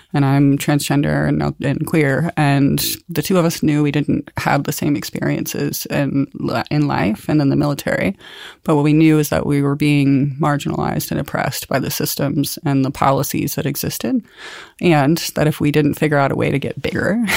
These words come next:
<laughs> that we were gonna continue to have le-, less rights and less services. And so what we ended up doing was saying, across these four identity groups, there's two million women veteran,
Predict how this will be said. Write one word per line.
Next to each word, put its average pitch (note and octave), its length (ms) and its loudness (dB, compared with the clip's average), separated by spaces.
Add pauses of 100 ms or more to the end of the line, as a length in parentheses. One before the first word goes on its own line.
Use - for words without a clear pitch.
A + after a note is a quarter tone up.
(180)
<laughs> - 320 -12
that D3+ 140 2
we C#3+ 140 4
were C#3+ 100 4
gonna C#3 160 2
continue D3+ 520 2
to C#3 680 0 (160)
have C#3 400 0 (160)
le-, C#3+ 240 0
less D3 300 -2
rights - 400 -2
and D3+ 100 0
less C#3 160 -2
services. C#3+ 600 -4
And C#3+ 100 -2
so D#3 140 -4
what C#3 140 -2
we D3 120 0
ended D3 220 0
up D3 120 -4
doing D#3+ 440 2
was D3+ 120 -4
saying, C3+ 480 -2 (640)
across D#3 440 0
these E3 240 4
four D#3+ 280 2
identity D3 500 0
groups, - 640 -4 (160)
there's C#3+ 580 -2 (280)
two - 180 0
million D3 420 4 (220)
women C#3+ 340 2
veteran, B2+ 560 -2